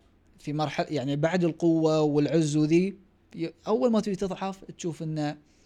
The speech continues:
الناس يبتدون بس يتحلطمون، الدولة تزيد ضرايب، ضرايبها بشكل غير مبرر، آه، الناس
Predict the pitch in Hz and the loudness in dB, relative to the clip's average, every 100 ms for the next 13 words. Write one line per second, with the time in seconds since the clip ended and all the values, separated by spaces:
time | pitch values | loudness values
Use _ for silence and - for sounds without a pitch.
0 | _ _ - 160 190 180 165 165 180 175 | _ _ -10 -4 -4 -4 -6 -4 -4 -4
1 | 165 131 123 127 113 135 _ _ _ _ | -6 -10 -8 -8 -10 -14 _ _ _ _
2 | _ _ _ - 139 143 185 214 208 143 | _ _ _ -10 -4 0 2 4 2 2
3 | 170 185 160 151 139 143 139 - 139 131 | 2 2 0 -2 -2 -2 -4 -4 -4 0
4 | 127 117 110 127 _ - 147 156 143 160 | -2 -2 -6 -8 _ -6 -4 -2 -2 -4
5 | 143 127 120 113 107 _ _ _ _ _ | -4 -6 -6 -8 -10 _ _ _ _ _
6 | _ - 139 139 143 135 156 180 226 233 | _ -6 -2 0 0 -2 0 0 0 -2
7 | - - | -4 -10